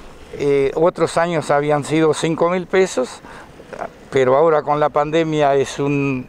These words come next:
una suma excesiva, que va a ser menos,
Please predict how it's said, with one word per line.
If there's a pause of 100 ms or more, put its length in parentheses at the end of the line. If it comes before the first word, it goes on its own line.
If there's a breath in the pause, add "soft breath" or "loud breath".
una
suma
excesiva, (720 loud breath)
que
va
a
ser
menos,